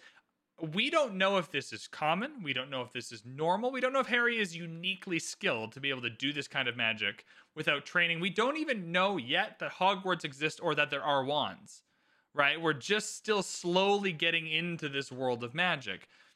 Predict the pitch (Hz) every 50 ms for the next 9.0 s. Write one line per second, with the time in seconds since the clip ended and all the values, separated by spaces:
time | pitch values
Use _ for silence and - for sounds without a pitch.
0 | _ _ _ _ _ _ _ _ _ _ _ _ _ _ _ _ _ _ - -
1 | 180 170 165 - - 196 185 180 175 175 175 170 - - _ _ _ _ _ _
2 | _ _ _ _ _ _ _ _ _ _ _ _ _ 165 175 - - 170 180 202
3 | 233 285 320 349 - - - - 170 135 120 120 - 156 143 - - 185 185 156
4 | 135 113 95 95 95 101 101 - _ _ _ 165 135 - 175 156 185 196 208 202
5 | 175 170 190 185 170 175 160 - 151 135 - - - 170 160 143 - - 123 104
6 | 95 92 90 92 113 120 _ - - _ _ _ - 175 165 165 - 208 196 -
7 | - 196 170 - - - 214 220 208 196 - - 196 185 180 - 165 147 - 147
8 | 147 139 135 135 127 131 127 - - 139 - - 170 165 160 156 156 156 160 -